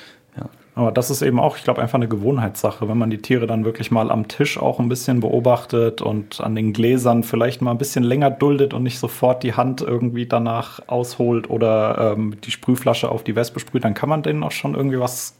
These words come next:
Speaker 2: Positives abgewinnen. Äh, und, äh, was ich jetzt vorhin noch gar nicht angesprochen hatte, ist, ähm, Wespen sind nicht nur Räuber, die jetzt irgendwie Mücken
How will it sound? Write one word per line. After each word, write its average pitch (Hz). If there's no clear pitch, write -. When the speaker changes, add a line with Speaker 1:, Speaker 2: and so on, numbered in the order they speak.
Speaker 2:
Positives 123
abgewinnen. 101
Äh, 113
und, 127
äh, 117
was 113
ich 110
jetzt 110
vorhin 247
noch -
gar 120
nicht 160
angesprochen 156
hatte, 123
ist, -
ähm, 110
Wespen 123
sind 110
nicht 113
nur 104
Räuber, 123
die 117
jetzt 110
irgendwie 107
Mücken 175